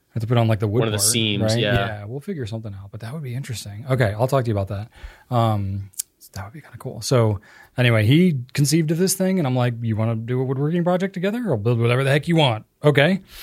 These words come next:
Speaker 1: Um, so we'll see once this thing actually
Speaker 2: Nice.
Speaker 1: gets built. So, but I'm, like, taking basically, like, l-, like, raw chunks of wood, and we're, like,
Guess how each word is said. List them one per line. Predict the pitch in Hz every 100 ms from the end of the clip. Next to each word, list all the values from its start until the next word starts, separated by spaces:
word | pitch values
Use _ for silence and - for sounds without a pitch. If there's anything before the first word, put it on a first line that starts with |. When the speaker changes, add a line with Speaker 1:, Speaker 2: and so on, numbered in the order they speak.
| - - -
Speaker 1:
Um, | 120 113 107
so | 120
we'll | 107 104
see | - 151 117 - -
once | 113
this | 135 190
thing | 294
actually | 294 196
Speaker 2:
Nice. | 147
Speaker 1:
gets | - -
built. | 87 -
So, | - 113 104 101 95 -
but | 135
I'm, | 143
like, | 135 104 - _ _ -
taking | 123 117 110
basically, | 92 113 104 113
like, | 107 101 - _ _ _ _ _ _ _ _ _ _ _ -
l-, | 151 110 104
like, | 107 104
raw | 107
chunks | 101 107 95
of | 107
wood, | 104 87 127 -
and | 123
we're, | 104
like, | 104 107 -